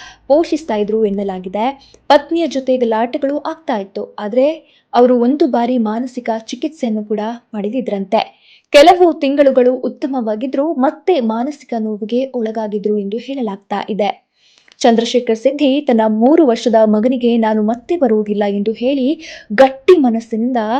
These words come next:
ಕಾಡಿನತ್ತ ಹೋಗಿದ್ರು. ಇದಾದ ಬಳಿಕ ಗುಡ್ಡದ ಪ್ರದೇಶದಲ್ಲಿ ಸಾವಿಗೆ ಶರಣಾಗಿದ್ದಾರೆ. ಇಂದು ಅರಣ್ಯ ಪ್ರದೇಶದಲ್ಲಿ ಮೃತದೇಹವಾಗಿ ಪತ್ತೆಯಾಗಿದ್ದಾರೆ. ಘಟನೆ ಸಂಬಂಧ ಯಲ್ಲಾಪುರ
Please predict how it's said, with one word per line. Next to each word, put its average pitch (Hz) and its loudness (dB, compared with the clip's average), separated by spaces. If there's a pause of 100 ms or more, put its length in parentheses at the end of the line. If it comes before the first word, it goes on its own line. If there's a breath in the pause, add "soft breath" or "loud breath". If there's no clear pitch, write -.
ಕಾಡಿನತ್ತ 294 6
ಹೋಗಿದ್ರು. 208 -4
ಇದಾದ 370 6
ಬಳಿಕ 262 2 (140)
ಗುಡ್ಡದ 277 0
ಪ್ರದೇಶದಲ್ಲಿ 240 -2
ಸಾವಿಗೆ 220 -4
ಶರಣಾಗಿದ್ದಾರೆ. 220 -8 (100)
ಇಂದು 330 4
ಅರಣ್ಯ 226 -2
ಪ್ರದೇಶದಲ್ಲಿ 226 -4
ಮೃತದೇಹವಾಗಿ 220 -4
ಪತ್ತೆಯಾಗಿದ್ದಾರೆ. 190 -8
ಘಟನೆ 277 2
ಸಂಬಂಧ 247 2 (340)
ಯಲ್ಲಾಪುರ 277 4